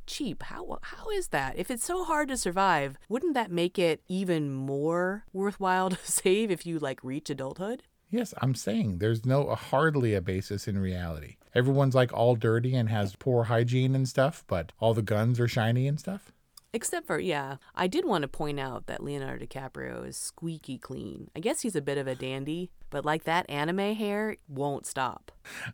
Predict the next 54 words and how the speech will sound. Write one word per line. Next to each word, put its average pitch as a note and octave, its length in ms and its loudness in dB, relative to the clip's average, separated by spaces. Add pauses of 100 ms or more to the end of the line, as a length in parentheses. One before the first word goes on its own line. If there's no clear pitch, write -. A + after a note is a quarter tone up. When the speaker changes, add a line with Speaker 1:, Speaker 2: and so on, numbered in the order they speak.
Speaker 2:
I D#3 80 6
don't D3+ 120 8
know D3 100 8
what C3+ 120 8
anime B2+ 300 6
<laughs> A2+ 140 4
hair A#2+ 320 4
means, A2+ 400 4
but G2 280 -2
he's C#3 180 4
definitely D3 560 6
a, B2 200 4
a A2+ 80 4
spoiled B2 560 2
rich A#2 220 2
kid F2 360 -2
acting A2 400 0
out G#2 180 4
as G2 340 0
modern A2 580 2
rich F#2 280 -6
kids F2 300 -6
do, F#2 200 -4
right? G2 220 -2
He G#2 60 -4
thinks A#2+ 280 0
he's B2+ 220 2
the A2 80 0
bomb G#2 400 2
and F2+ 340 -2
rides F#2+ 300 0
around G2+ 260 0
with G2+ 140 0
his G2+ 120 -4
guns G#2 460 -2
and G2 120 0
his F#2+ 160 -2
expensive G2 500 -4
duds. G2 420 -4 (260)
Speaker 1:
<laughs> F#3 140 0 (1080)
No, F#3+ 200 2
and F3+ 160 0
he F#3+ 100 2
doesn't F3+ 280 2
look E3 140 2
any F3 300 2
younger D#3 420 0
than C3 360 -4
in C3+ 340 -6
his C3 380 -4
suit C3 320 -2
at A2+ 120 -6
the A#2+ 160 -8
end, A#2+ 380 -8